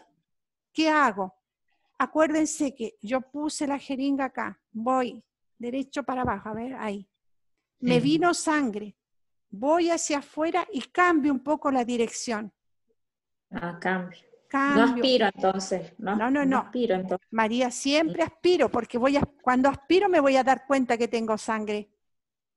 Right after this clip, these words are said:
Speaker 3: Ah, sí, sí.
Speaker 1: Ya pinché, chuc, aquí estoy.
Speaker 3: Sí.
Speaker 1: Este es el músculo. Aspiré, ah, me vino sangre. Uh, hago un poquito hacia afuera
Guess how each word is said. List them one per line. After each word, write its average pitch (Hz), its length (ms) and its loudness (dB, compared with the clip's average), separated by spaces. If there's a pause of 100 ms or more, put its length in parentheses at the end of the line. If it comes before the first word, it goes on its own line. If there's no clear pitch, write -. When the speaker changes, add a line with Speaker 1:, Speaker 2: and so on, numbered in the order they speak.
Speaker 3:
Ah, 208 460 0
sí, - 200 -12
sí. - 140 -16
Speaker 1:
Ya 311 200 6
pinché, 294 400 2 (240)
chuc, - 360 -2 (280)
aquí 196 300 -4
estoy. 190 320 -6
Speaker 3:
Sí. - 180 4
Speaker 1:
Este 285 320 0
es - 20 6
el 247 80 4
músculo. 196 640 -2 (300)
Aspiré, 269 680 0 (520)
ah, 285 320 0
me 277 140 4
vino 294 280 6
sangre. 240 500 0 (180)
Uh, 247 680 -4 (240)
hago 254 460 2
un 220 140 -4
poquito 285 420 -4
hacia 294 220 -4
afuera 285 840 -2